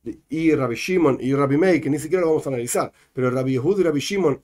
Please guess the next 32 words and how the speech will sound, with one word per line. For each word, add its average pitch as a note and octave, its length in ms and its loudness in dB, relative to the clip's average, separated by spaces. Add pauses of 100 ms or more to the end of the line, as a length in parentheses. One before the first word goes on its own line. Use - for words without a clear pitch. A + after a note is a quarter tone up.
(120)
aprenden C#3+ 800 -2
que A#2 220 -8
por D#3 200 0
lo F3+ 60 2
menos G#3 260 2
dos F3+ 200 2
fogatas D#3+ 560 -2
había C3 500 -2
de C3+ 160 -2
un C#3 100 2
mismo D3+ 260 2
versículo, A#2 680 -8 (480)
del C#3+ 160 0
final D#3+ 560 -2
de F3+ 140 4
este F3+ 180 -2
versículo D#3 560 -4
en A2 60 -6
Parshas C3 340 -8
Tzav, D#3+ 320 -2 (380)
si - 120 -10
no D3 100 2
me D3 80 0
equivoco, D3+ 440 0 (360)
Parshas B2+ 320 -8
Vayikra F#3 380 0
o E3 60 0
Tzav, C3 200 -4 (440)
el C#3 120 -6
final E3+ 360 0
del F3 120 2
versículo C#3+ 800 -4